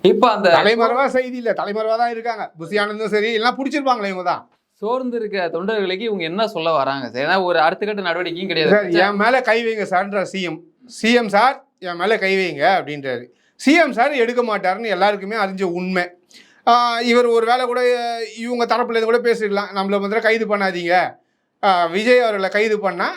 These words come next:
Speaker 2: கண்டிப்பா இது வந்து ஒரு எதிர்வினையை தேர்தல், தேர்தல் வரதுக்கு இன்னும் ஆறு மாசம் தான் இருக்கு, மேக்ஸிமம் எட்டு மாசம் வச்சுக்கோங்க, பிரச்சாரம் ஆரம்பிச்சிடும் ஆறு மாசத்துக்கு அப்புறம், ஆ, இருக்கு." அப்படின்னும் போது இவர் மேல கை வச்சா ஏற்கனவே கொந்தளிப்பா இருக்கு.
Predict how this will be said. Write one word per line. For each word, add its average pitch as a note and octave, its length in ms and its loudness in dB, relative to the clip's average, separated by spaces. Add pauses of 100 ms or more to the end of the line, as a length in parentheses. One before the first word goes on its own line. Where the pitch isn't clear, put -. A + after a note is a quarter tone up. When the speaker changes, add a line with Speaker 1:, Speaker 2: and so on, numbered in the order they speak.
Speaker 2:
கண்டிப்பா G#3 340 2
இது G#3 100 2
வந்து G3 160 2
ஒரு A3 180 2
எதிர்வினையை A3 520 0
தேர்தல், F#3+ 280 -2
தேர்தல் C4 340 4
வரதுக்கு A3+ 280 -4
இன்னும் A3+ 120 -4
ஆறு G#3 260 -2
மாசம் G3 260 -4
தான் G3+ 120 2
இருக்கு, D#3 320 -4
மேக்ஸிமம் G3+ 540 0
எட்டு G3+ 120 0
மாசம் F#3+ 240 2
வச்சுக்கோங்க, E3+ 280 -4
பிரச்சாரம் G3+ 380 2
ஆரம்பிச்சிடும் G3 440 -2
ஆறு F3 180 2
மாசத்துக்கு E3 400 -2
அப்புறம், E3 260 0 (400)
ஆ, F#3+ 840 2
இருக்கு." A3+ 340 2
அப்படின்னும் F#3 340 0
போது F#3 220 -2
இவர் A#3 160 0
மேல A#3 200 0
கை A3+ 200 0
வச்சா G#3 360 -2
ஏற்கனவே A3+ 460 -2
கொந்தளிப்பா A3 520 0
இருக்கு. E3+ 380 -4